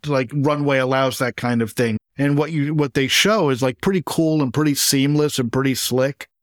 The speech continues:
particularly when you think about the fact that this technology is available to an average person shooting on an iPhone or a Galaxy or whatever. And it's the kind of stuff that looks slick enough that you stop in your tracks and go, "How did they do that?"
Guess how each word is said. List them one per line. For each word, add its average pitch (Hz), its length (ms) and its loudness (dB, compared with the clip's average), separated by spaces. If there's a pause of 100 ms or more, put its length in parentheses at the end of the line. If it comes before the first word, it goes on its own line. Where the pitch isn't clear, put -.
(240)
particularly 170 540 0
when 143 160 2
you 131 80 2
think 139 260 -2
about 131 240 -2
the 127 80 -2
fact 131 300 -2
that 127 120 -4
this 131 160 -2
technology 135 640 0
is 120 120 -2
available 127 580 0
to 131 220 0
an 127 80 -4
average 139 520 0
person 117 640 0 (260)
shooting 151 520 2
on 143 120 2
an 123 80 -2
iPhone 131 800 0
or 117 180 0
a 113 60 0
Galaxy 127 680 0
or 120 120 2
whatever. 123 560 2 (400)
And 135 680 0 (260)
it's 151 280 -2
the 151 120 -2
kind 165 360 0
of 165 100 2
stuff 151 360 -2
that 120 180 -2
looks 135 380 0
slick - 400 -2
enough 127 360 0
that 127 180 0
you 127 440 0
stop 139 480 0
in 127 80 -2
your 113 140 -2
tracks 160 440 -4
and 131 80 0
go, 120 160 0
"How 131 180 0
did 127 140 0
they 110 140 2
do 147 320 2
that?" 98 320 -2